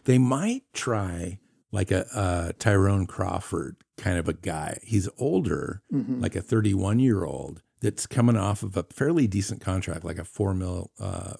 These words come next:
Speaker 1: forty million dollar four-year deal. But now he's more of, like, a four or five million dollar player.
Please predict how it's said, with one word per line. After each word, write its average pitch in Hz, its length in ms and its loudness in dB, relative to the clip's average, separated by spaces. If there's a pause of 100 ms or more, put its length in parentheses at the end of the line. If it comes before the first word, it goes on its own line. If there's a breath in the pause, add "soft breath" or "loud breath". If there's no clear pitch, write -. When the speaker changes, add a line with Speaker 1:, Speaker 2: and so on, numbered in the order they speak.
(100)
Speaker 1:
forty 110 280 4
million 90 340 -4
dollar 82 280 -8
four-year 82 520 -6
deal. 92 480 -4 (380 soft breath)
But 107 160 -4
now 101 280 0
he's 123 300 0
more 98 380 2
of, 92 160 -10
like, 90 260 -6
a - 80 -6
four 95 340 -4
or 90 60 -2
five 90 300 -8
million 95 260 -4
dollar 92 280 -6
player. 110 460 -4